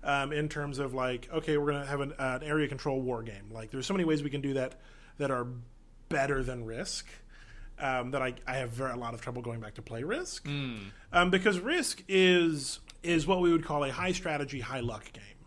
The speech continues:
Speaker 1: Um, where you can, you can, it's a medium strategy game. Like, you can plan and try and figure out what you're gonna do,
Speaker 2: Mm-hmm.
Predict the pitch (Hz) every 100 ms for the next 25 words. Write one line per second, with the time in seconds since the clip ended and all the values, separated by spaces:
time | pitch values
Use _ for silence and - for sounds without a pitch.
0 | - - - - - - - - 151 139
1 | 131 127 120 113 120 - - 156 147 180
2 | 226 240 - - 214 254 220 190 180 170
3 | 180 170 135 120 - 117 113 - 104 123
4 | 170 240 214 185 202 196 185 180 175 156
5 | 175 165 151 151 151 135 127 147 131 120
6 | 120 - 139 147 151